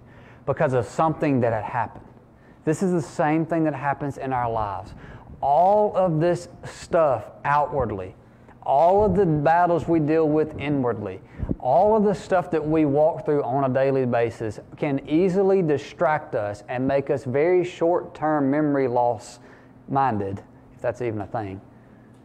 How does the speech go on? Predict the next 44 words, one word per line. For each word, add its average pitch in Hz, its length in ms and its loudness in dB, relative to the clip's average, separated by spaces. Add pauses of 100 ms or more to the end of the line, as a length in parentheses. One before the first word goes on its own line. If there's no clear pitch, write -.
(140)
Make 151 180 -2
us 151 140 -2
forget 123 760 0 (300)
what's 139 220 -2
going 139 300 0
on 127 180 0
around 113 420 -4
us 90 320 -14 (480)
and 135 200 -4
that 123 140 -4
Jesus 143 500 -2
really 131 260 0
does 120 240 0
have 113 240 -2
this 110 140 -8
thing 107 240 -8
figured 101 320 -8
out. 90 240 -14 (720)
I, - 80 -10 (140)
I 180 120 2
don't 247 220 0
think 202 200 0
that 185 100 2
we 156 140 4
mean 156 440 2
to 139 80 0
forget. 101 460 -6
I 127 120 0
just 156 260 -4
think 139 280 -2 (200)
that 143 180 0
we 117 140 0
do. 139 360 0 (680)
We 208 180 4
have 233 180 4
no 180 360 4
authority 196 480 2
apart 170 360 0
from 165 140 -6
Christ. 185 520 -8 (180)
That's 202 180 0
what 196 120 0
Peter 175 240 2
says. - 340 -10